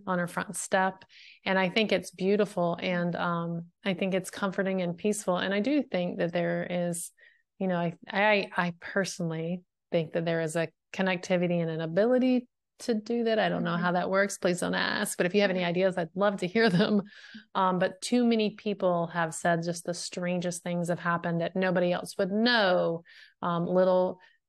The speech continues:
Speaker 1: um, connections that you might have with a person, and then something happens that you're just like, "There is no way this just happened." Like,
Speaker 2: Mm-hmm.
Speaker 1: I don't believe in coincidences kind of scenario.
Speaker 2: Right.
Speaker 1: Um, but have you, um, do you know people who s-,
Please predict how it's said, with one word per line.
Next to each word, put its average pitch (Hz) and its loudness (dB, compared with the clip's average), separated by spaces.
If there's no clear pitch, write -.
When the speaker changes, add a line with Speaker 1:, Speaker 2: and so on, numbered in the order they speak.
Speaker 1:
um, 180 -6
connections 202 0
that 180 -2
you 190 0
might 180 -2
have 175 -2
with 175 -2
a 180 -6
person, 180 -2
and 175 -2
then 170 -4
something 180 -6
happens 170 -6
that 175 -6
you're 170 -6
just 165 -12
like, 160 -12
"There 226 2
is 185 2
no 180 2
way 170 0
this 160 -6
just - -8
happened." 156 -8
Like, 160 -6
Speaker 2:
Mm-hmm. 220 -6
Speaker 1:
I 196 6
don't 190 6
believe 185 6
in 170 2
coincidences 175 -4
kind 170 -4
of 160 -4
scenario. 175 -2
Speaker 2:
Right. 214 -4
Speaker 1:
Um, 175 0
but 175 0
have 180 2
you, 185 4
um, 170 0
do 196 2
you 190 6
know 185 6
people 190 2
who 175 2
s-, - -6